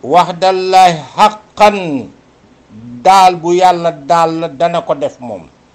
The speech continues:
"Wa'dallahi haqqan", il a le moyen de tout ce qu'il dit,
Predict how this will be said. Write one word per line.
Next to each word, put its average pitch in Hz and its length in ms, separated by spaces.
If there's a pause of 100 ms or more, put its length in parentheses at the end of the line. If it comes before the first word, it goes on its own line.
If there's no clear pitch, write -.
(720)
"Wa'dallahi 165 800 (180)
haqqan", 220 920 (1600)
il 151 140
a 160 100
le 160 120
moyen 160 340
de 151 80
tout 196 260
ce 180 120
qu'il 147 300
dit, 110 200